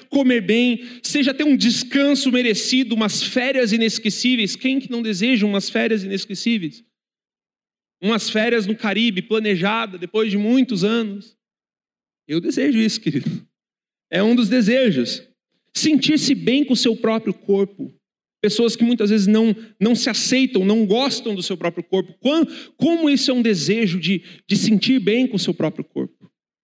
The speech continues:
De começar a olhar a si mesmo no espelho e, e, e sentir-se bem com o seu próprio corpo. Isso é um desejo. Ambição por coisas que nós podemos ver.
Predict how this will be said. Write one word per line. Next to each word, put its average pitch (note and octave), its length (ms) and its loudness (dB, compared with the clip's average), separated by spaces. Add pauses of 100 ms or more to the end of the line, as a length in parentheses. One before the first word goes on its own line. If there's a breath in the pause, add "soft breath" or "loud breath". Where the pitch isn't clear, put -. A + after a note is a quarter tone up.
(220)
De E3 80 -6
começar G3+ 380 0
a G3 80 0
olhar F#3+ 380 2
a A3+ 40 -2
si - 160 -6
mesmo G3 280 -2
no F#3+ 40 0
espelho F#3+ 540 0
e, F#3 180 0 (320 loud breath)
e, F#3 200 0
e F#3+ 40 0
sentir-se G#3+ 560 0
bem G3+ 380 0 (420 loud breath)
com E3 60 0
o D#3 40 0
seu F3 120 -2
próprio D3+ 260 -4
corpo. - 320 -10 (120)
Isso A#3 200 2
é A3+ 60 -2
um A3 60 0
desejo. A3 520 0 (4000)
Ambição G#3 520 2
por G3+ 140 0
coisas G#3+ 400 2
que A3+ 140 -2
nós G3+ 200 0
podemos F#3+ 440 0
ver. D3+ 600 -2